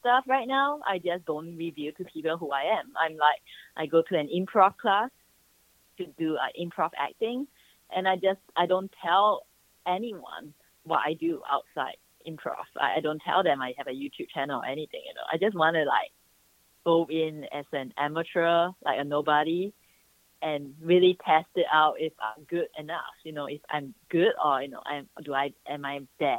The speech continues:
<laughs> you know? Because if I gave my history away, like, if I said, like, "Oh, actually, I'm on YouTube, and now I'm doing improv,"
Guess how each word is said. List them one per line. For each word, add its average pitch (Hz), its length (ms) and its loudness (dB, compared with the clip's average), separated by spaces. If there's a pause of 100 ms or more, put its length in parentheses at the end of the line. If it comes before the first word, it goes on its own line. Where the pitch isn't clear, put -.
(140)
<laughs> - 160 -20
you 165 100 -8
know? 156 220 -4 (420)
Because 233 240 10
if 190 140 2 (160)
I 190 80 6 (120)
gave 196 280 2
my 151 420 -4 (340)
history 190 460 -4
away, 147 460 0
like, 151 160 2
if 180 80 -2
I 170 120 0 (100)
said, 180 200 0
like, 160 180 0
"Oh, 220 220 2
actually, 185 300 -4
I'm 156 120 -6
on 147 120 -8
YouTube, 190 400 -6 (100)
and 175 160 -2
now 196 260 2
I'm 180 120 -2
doing 170 240 -6
improv," 202 420 0